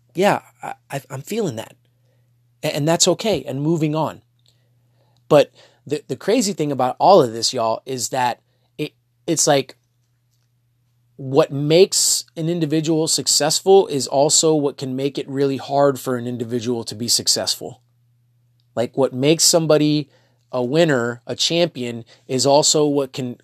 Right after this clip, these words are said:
hold somebody back from being a winner and a champion. So you've gotta find, we've got to find where that middle ground is. And it's not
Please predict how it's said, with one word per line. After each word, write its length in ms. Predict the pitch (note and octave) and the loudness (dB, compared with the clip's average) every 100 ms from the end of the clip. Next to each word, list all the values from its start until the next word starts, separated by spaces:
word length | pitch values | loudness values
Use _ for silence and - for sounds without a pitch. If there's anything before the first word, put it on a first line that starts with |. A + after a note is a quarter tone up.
| _ | _
hold 340 | - D#3 D#3 | -4 -2 -2
somebody 400 | - D3+ C3+ C3 | -2 -2 -2 -4
back 320 | A2+ C#3+ D3+ | -2 -2 -2
from 340 | - C3+ A#2+ A#2 - A#2 | -4 -6 -6 -10 -14 -4
being 380 | C3+ C3 B2+ - | 0 0 -2 -4
a 120 | A#2+ | -6
winner 360 | A#2 A#2 A2+ - | -4 -4 -6 -6
and 140 | B2 | -8
a 40 | A#2 | -4
champion. 560 | - A#2 A2 A#2 A2 G#2+ _ _ _ _ _ _ _ _ - | -4 -4 -8 -14 -16 -20 _ _ _ _ _ _ _ _ -4
So 300 | - D#3 C3 | 0 2 0
you've 320 | B2+ C3 B2 | -2 -10 -10
gotta 320 | D#3+ D3 D3+ D#3 | -4 0 0 -2
find, 680 | - E3+ D3 B2+ A#2+ A#2+ A#2+ | -2 -2 -2 -6 -10 -16 -16
we've 420 | B2 C#3 D#3+ F#3+ | -12 -6 -4 -4
got 240 | D#3 B2+ - | -4 -4 -6
to 100 | C3 | -10
find 460 | - A#2 A#2 A2+ A2 - _ _ | -6 -6 -4 -8 -12 -20 _ _
where 400 | - A2 C#3+ D#3+ | -10 2 6 8
that 260 | D#3+ D3+ C#3 | 8 4 2
middle 320 | C3 D#3 D#3 | 0 2 0
ground 540 | B2+ C#3 C#3+ D#3 D3+ - | 0 -2 0 0 -2 -2
is. 440 | F3 E3 A#2+ A#2 - | 0 2 0 -6 -8
And 160 | C#3 C3+ | -8 -6
it's 260 | C3 - | -6 -6
not 400 | B2 C3 C#3+ E3+ | -6 -4 -2 -2